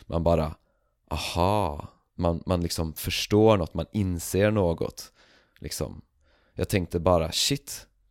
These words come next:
Så många år av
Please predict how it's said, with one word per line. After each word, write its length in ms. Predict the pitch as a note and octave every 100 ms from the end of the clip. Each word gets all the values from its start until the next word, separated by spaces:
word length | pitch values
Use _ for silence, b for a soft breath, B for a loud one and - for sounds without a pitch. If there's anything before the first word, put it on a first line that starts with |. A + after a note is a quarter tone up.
| _ _ _ _ _ _ _ _ _ _ _ _ -
Så 560 | - - C3 C#3 C3+ -
många 440 | A2+ A#2 F#2+ F2+ -
år 480 | F2 F2+ B2+ E3 - _ _
av 540 | F#2 G2+ A2+ G#2+ -